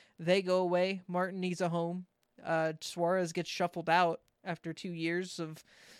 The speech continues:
you know, the performance wasn't there, but, you know, he's a rookie in a new series. You kinda have to give him time. But he was not given that time. He was thrusted to the side. Uh, Stewart-Haas picked him up for a year.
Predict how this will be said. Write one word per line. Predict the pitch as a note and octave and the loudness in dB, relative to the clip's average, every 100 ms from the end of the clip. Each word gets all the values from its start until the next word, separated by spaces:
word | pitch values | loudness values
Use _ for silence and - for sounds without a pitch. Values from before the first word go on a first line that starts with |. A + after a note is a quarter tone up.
| _ | _
you | G#3 | 0
know, | E3+ - - | 2 -2 -6
the | G#3+ | -2
performance | G#3 A#3 A#3+ G#3 G#3 | 2 4 4 4 2
wasn't | G3+ F#3 E3+ | 0 0 2
there, | G#3+ F#3+ F3 | 4 6 4
but, | E3 E3 - _ | 4 2 0 _
you | E3+ | -8
know, | D#3 | -4
he's | E3+ E3+ | -2 -2
a | |
rookie | D#3 E3 A3+ G#3 D#3+ E3+ - | -4 0 0 0 -6 -8 -8
in | F#3+ | -4
a | E3 | -2
new | E3+ | -2
series. | D3 G#3+ G3 D#3+ D#3 | -4 -2 -2 -2 -4
You | |
kinda | F#3+ F3 | -6 -4
have | E3+ E3+ | -4 -4
to | |
give | F3 | -4
him | E3 D#3 | -6 -8
time. | G#3+ G3 D#3+ F#3 - _ _ _ _ _ _ _ | -4 -2 -2 -6 -14 _ _ _ _ _ _ _
But | F3+ - _ | 4 4 _
he | A3 | 0
was | A#3+ A3+ | 2 4
not | G3+ | 4
given | G3 G3 F#3+ | 2 2 2
that | F#3 F#3 | 2 0
time. | F#3 F#3 G#3 | 0 0 -2
He | F#3 | -2
was | F#3 F3+ E3 | 0 0 0
thrusted | - F#3+ F#3 F3+ E3 | 0 0 0 -6 -6
to | |
the | F3+ D#3+ | -4 0
side. | F3+ F3+ A3+ A#3+ G#3+ _ | 6 6 4 0 -12 _
Uh, | E3+ D#3+ | -2 -2
Stewart-Haas | D#3 - F3 F#3 G3+ - | -2 -2 0 2 0 0
picked | G#3+ G#3 | -6 -4
him | G#3 | -2
up | A3 | -4
for | - G3+ | -4 -4
a | G3+ | -2
year. | G3 G3 B3 | 0 0 -2